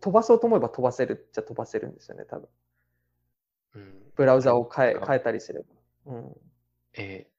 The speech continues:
Speaker 2: ー、まあ、い-、今もあるのかわからないですけど、昔あの、絹川さんがJavaScriptをあの、動的生成するページ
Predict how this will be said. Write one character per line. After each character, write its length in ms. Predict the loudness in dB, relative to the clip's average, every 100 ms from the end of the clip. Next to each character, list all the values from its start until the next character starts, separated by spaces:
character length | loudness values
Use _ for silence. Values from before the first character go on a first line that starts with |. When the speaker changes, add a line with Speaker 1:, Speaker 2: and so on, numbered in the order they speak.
| -18
Speaker 2:
ー、 20 |
ま 60 | -16
あ、 40 |
い-、 180 | -14 -12
今 240 | -8 -6
も 220 | -4 -4 -4
あ 20 |
る 80 | -4
の 100 | -8
か 120 | -8
わ 80 | -8
か 140 | -8
ら 100 | -8
な 100 | -8
い 60 | -10
で 60 |
す 80 | -12
け 40 | -16
ど、 60 |
昔 320 | -14 -10 -4
あ 60 | -4
の、 80 | -4
絹 200 | -6 -4
川 120 | -2
さ 140 | -2 -4
ん 80 |
が 120 | -2 -4
JavaScript 880 | -4 -6 -4 -6 -6 -6 -6 -2
を 40 | -2
あ 20 |
の、 80 | 0
動 220 | -2 -4
的 240 | -4 -8
生 220 | 0 2 2
成 220 | 0 -6
す 140 | -6
る 100 | -10
ペ 260 | -6 -4 -4
ー 40 |
ジ 260 | -6 -10